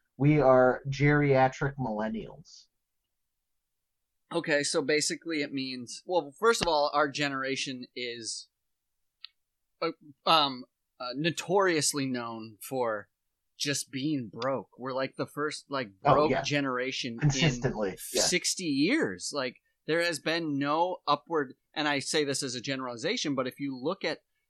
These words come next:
Speaker 2: the baby boomers and Gen Xers, and
Speaker 1: Mm-hmm.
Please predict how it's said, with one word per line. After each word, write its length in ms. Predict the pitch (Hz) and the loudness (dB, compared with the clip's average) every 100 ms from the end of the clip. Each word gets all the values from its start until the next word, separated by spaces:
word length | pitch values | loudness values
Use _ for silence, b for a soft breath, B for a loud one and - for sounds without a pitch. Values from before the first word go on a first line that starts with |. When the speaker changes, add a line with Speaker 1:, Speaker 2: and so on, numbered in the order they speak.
| _ - | _ -6
Speaker 2:
the 380 | 139 135 127 - | -4 -2 -4 -2
baby 340 | 147 147 143 117 | 2 4 2 0
boomers 540 | 123 110 101 95 92 | -4 -8 -10 -12 -14
and 380 | - 120 117 113 101 | -10 -10 -10 -14 -16
Gen 320 | - 139 135 | -6 -4 -2
Xers, 720 | 131 127 - 123 104 101 98 | -2 -4 -4 -6 -6 -8 -4
and 120 | 123 | -4
Speaker 1:
Mm-hmm. 60 | 107 | -4